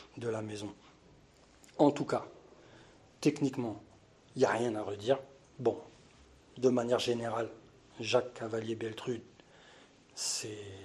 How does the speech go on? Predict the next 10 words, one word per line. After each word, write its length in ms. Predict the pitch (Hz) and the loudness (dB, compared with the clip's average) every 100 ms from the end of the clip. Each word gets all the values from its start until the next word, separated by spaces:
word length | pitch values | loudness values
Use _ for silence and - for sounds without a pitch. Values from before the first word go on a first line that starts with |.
| 95 - | -18 -18
c'est 720 | - - - - - - 110 | -18 -16 -14 -12 -12 -10 -10
de 60 | - | -8
la 80 | 107 | -4
grande 300 | - 127 - | 0 0 2
technique. 360 | 113 - 120 | -4 -4 -6
Moi, 140 | 117 104 | -4 -4
j'ai 100 | 98 | -4
rien 460 | 95 151 160 127 | 0 2 4 4
à 80 | 120 | 0
dire. 320 | - 120 - | -4 -8 -8